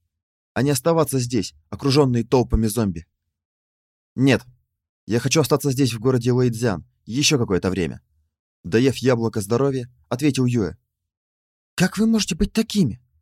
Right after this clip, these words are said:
Из-за тебя остальные должны остаться здесь с тобой, в городе, полным зомби", недовольным голосом начал Юань И,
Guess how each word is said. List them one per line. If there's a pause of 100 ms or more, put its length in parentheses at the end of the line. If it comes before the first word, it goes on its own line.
(260)
Из-за
тебя
остальные
должны
остаться
здесь
с
тобой, (300)
в
городе,
полным
зомби", (640)
недовольным
голосом
начал
Юань
И,